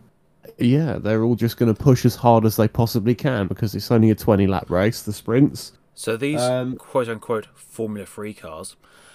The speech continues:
Speaker 2: um,
Speaker 1: Yeah.
Speaker 2: obviously have, they have the same engine as the F two car, just without the turbocharger,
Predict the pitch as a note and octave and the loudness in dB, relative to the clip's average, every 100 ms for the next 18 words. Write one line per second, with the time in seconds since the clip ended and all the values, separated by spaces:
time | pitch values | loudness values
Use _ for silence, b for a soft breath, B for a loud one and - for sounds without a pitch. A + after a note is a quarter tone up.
0 | b _ A#2 A2 G#2 G2+ _ _ _ _ | b _ -2 -2 -4 -8 _ _ _ _
1 | - G#2+ - _ _ _ _ _ - _ | -10 -10 -10 _ _ _ _ _ -20 _
2 | _ _ B2 A#2 A2+ A#2 A#2+ A#2 - D3+ | _ _ -10 -6 -8 -4 -4 -4 -4 -4
3 | B2+ A2+ G#2 G#2 G2 G2+ F#2+ - G2 - | -2 -4 -6 -10 -10 -10 -12 -12 -14 -10
4 | G2+ G2+ F#2 G2+ E2+ - G#2 F2+ F#2 F2 | -10 -10 -12 -14 -14 -10 -10 -10 -12 -12
5 | F2+ G#2+ | -12 -14